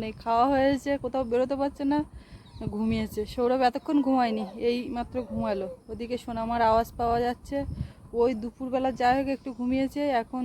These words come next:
যে একটু বাইরে নিয়ে বেরোবো, ঝিরঝির করে বৃষ্টি হচ্ছে মাঝে মধ্যে, এখন আবার একটুখানি থেমে গেল। তো এখন ওকে নিয়েই আমার বিকালটা কাটবে। মা কোথায় গেছে, কতক্ষণে আসবে, তাও বলতে পারছি না। আর ও যে এই বেরিয়ে গেল, এই যে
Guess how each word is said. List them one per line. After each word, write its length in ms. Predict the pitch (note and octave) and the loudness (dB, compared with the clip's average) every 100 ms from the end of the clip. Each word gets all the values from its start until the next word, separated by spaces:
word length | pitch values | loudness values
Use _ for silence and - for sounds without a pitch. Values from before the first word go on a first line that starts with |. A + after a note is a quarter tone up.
| A#3+ | -4
যে 100 | B3 | -4
একটু 120 | A#3+ A3+ | -6 -2
বাইরে 220 | A3 A3+ B3 B3+ | 0 2 0 0
নিয়ে 140 | C4 A#3 | -2 -2
বেরোবো, 360 | B3 C4+ B3+ B3+ C4 - - - - - | -2 -2 -4 -6 -8 -10 -12 -12 -12 -8
ঝিরঝির 320 | A3+ G#3+ C4 B3+ | -8 -8 -6 -4
করে 120 | B3+ A#3 | -4 -6
বৃষ্টি 240 | A3 - | -10 -4
হচ্ছে 200 | B3 A#3 A#3 | -4 -4 -6
মাঝে 220 | A3+ A3 | -4 -4
মধ্যে, 280 | G#3 G3 G3 - - | -6 -10 -14 -10 -8
এখন 140 | A#3 B3+ B3 | -4 0 2
আবার 140 | A#3 A#3 | 2 0
একটুখানি 340 | - C#4 B3+ - | -2 -2 -2 -2
থেমে 240 | A#3 A#3 A#3 | -6 -2 -2
গেল। 140 | F#3+ F#3+ - - - - _ | -2 -6 -14 -20 -20 -20 _
তো 60 | - A3 | -4 -2
এখন 160 | A3 A#3+ A3+ | -2 0 0
ওকে 160 | - C4+ | 2 2
নিয়েই 340 | C4+ C#4+ C#4+ C4+ B3 | 4 4 4 0 -4
আমার 220 | A#3+ B3 A#3+ | -4 -4 -4
বিকালটা 360 | A#3 B3 B3+ | 0 0 0
কাটবে। 420 | C4 B3 A3+ A3+ C#4+ D#4 - | 0 0 0 0 -2 -2 -10
মা 200 | A3+ G#3+ A3+ A#3 | -6 -4 -6 -8
কোথায় 280 | A3+ B3+ A#3+ | -6 -4 -2
গেছে, 180 | B3 C4 - | -4 -4 -4
কতক্ষণে 420 | A3+ A#3+ C4 B3+ A#3+ | -4 -6 -2 0 0
আসবে, 260 | A#3+ A#3+ B3+ - | -2 -4 -6 -4
তাও 140 | A#3+ A#3 | -4 -2
বলতে 200 | A#3 A3+ A#3 | -4 -4 -4
পারছি 280 | B3 - C4+ B3 | -6 -6 -4 -4
না। 60 | C4+ - - - - - | -6 -12 -20 -20 -20 -8
আর 120 | G3 G#3 | -2 0
ও 40 | A3+ A#3 | 2 2
যে 60 | B3+ C4 | 2 2
এই 60 | |
বেরিয়ে 400 | A3+ B3 C4 C#4 C#4 | 2 2 2 2 2
গেল, 140 | B3+ B3+ C#4+ - _ _ _ _ | 2 0 -4 -10 _ _ _ _
এই 160 | A3+ B3+ | -4 -2
যে 100 | B3 | -2